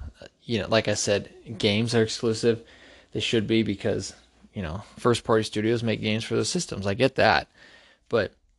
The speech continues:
characters for a third party, that's when stuff gets kinda shady to me. And even in the three sixty days, when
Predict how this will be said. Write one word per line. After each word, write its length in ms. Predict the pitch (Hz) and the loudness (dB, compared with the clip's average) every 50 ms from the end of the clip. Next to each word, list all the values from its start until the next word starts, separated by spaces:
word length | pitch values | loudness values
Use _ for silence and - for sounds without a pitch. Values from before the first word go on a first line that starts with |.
| _ _ _ _ _ _ _ _ _ _ _ _ _ _ _ _ _ _ _ _ - _ | _ _ _ _ _ _ _ _ _ _ _ _ _ _ _ _ _ _ _ _ -10 _
characters 420 | - 123 127 131 - 143 135 117 | 2 2 2 4 4 2 0 0
for 120 | - 104 90 | 0 -2 -4
a 40 | |
third 300 | - - - 131 135 127 | 0 2 4 4 4 4
party, 320 | - 143 135 139 143 143 135 | 4 4 4 6 6 6 4
that's 260 | 131 131 135 - - | 4 2 2 0 -4
when 80 | 123 113 | -6 -6
stuff 320 | - - 117 110 104 - | -4 -2 0 -2 -2 -2
gets 200 | - 107 98 - | -6 -8 -8 -6
kinda 180 | - 95 92 90 | -8 -8 -6 -6
shady 260 | - - 82 82 85 | -6 -6 -6 -8 -10
to 120 | - - - | -12 -12 -10
me. 240 | 69 78 - - - - _ _ _ _ _ _ _ - | -10 -10 -10 -10 -14 -20 _ _ _ _ _ _ _ -6
And 320 | 113 107 107 104 101 107 | -4 -2 -2 -2 -2 -4
even 340 | - - 120 113 123 123 117 | -2 0 2 2 4 4 4
in 120 | 117 110 107 | 2 2 0
the 100 | 98 92 | 0 -2
three 320 | - - - 120 107 95 | -6 -8 -6 -6 -4 -4
sixty 500 | - - - - 139 135 - - 110 107 | -4 -4 -2 -2 -2 -4 -4 -6 -6 -2
days, 360 | 98 107 101 98 98 98 - | -2 0 0 0 -2 -2 -4
when 340 | 104 98 95 87 80 95 | -4 -4 -4 -4 -4 -6